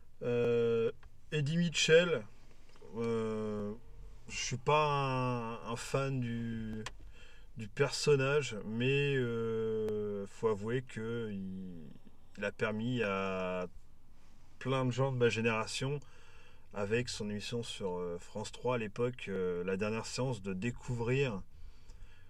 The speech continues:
euh, une certaine facette du cinéma, et ça, c-, on peut vraiment que,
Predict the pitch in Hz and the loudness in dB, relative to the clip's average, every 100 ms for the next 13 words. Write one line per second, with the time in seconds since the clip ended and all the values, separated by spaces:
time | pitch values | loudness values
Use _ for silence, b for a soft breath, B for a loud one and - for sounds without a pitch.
0 | b - 92 90 85 85 78 71 50 - | b -4 -2 -2 -2 -2 -4 -4 -6 -6
1 | - - - 120 120 104 - 127 - 127 | -6 -2 0 0 -2 -4 -2 0 0 -2
2 | 110 107 - 240 233 135 117 208 202 - | -2 -4 0 2 2 2 0 0 0 -2
3 | - 127 123 - - - - - - - | 0 2 2 -2 -8 -10 -12 -14 -14 -14
4 | - - 117 107 - 123 107 113 127 127 | -14 -8 -4 -4 0 0 2 2 0 0
5 | - 131 127 123 120 110 107 101 | -4 0 2 2 2 0 0 0